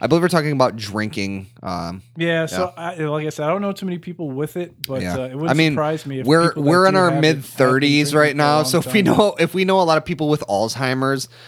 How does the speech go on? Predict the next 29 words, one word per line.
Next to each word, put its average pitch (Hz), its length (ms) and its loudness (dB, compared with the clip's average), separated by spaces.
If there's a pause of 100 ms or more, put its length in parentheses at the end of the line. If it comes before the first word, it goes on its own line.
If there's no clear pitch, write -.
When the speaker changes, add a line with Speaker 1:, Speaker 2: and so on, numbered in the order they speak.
(140)
Speaker 1:
uh, 107 160 -2
either 120 180 -2
we're 117 120 -2
hanging 110 320 -6
out 85 100 -6
with 107 140 -6
an 101 60 -6
older 101 260 -4
crowd 98 480 -2
or, 95 400 -4 (280)
uh, 82 360 -4
our 98 140 -2
friends 95 460 -8 (220)
drink 95 540 -8
Speaker 2:
<laughs> - 20 -20
Speaker 1:
a 185 460 0
fucking 165 480 2 (100)
Speaker 2:
Yeah. 160 220 0
Speaker 1:
lot. 147 460 4
Speaker 2:
They're 175 160 2
drinking 175 320 0
an 156 100 -6
eighteen 165 340 -2
pack 143 300 -6
every 135 180 -8
day. 135 260 -8
Speaker 1:
Yeah, 101 480 -2
yeah, 87 220 -2
yeah. 73 220 -6